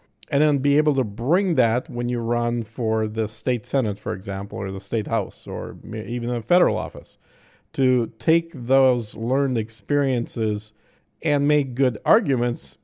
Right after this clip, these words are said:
from a practical experience standpoint why changes should happen,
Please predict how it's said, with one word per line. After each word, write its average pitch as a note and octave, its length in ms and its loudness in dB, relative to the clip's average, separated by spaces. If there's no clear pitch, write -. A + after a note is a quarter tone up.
from C3+ 220 -2
a C3 60 2
practical E3+ 720 0
experience D#3 640 0
standpoint A#2 640 -2
why C3 320 2
changes C3+ 760 2
should A2+ 260 -4
happen, A#2 600 0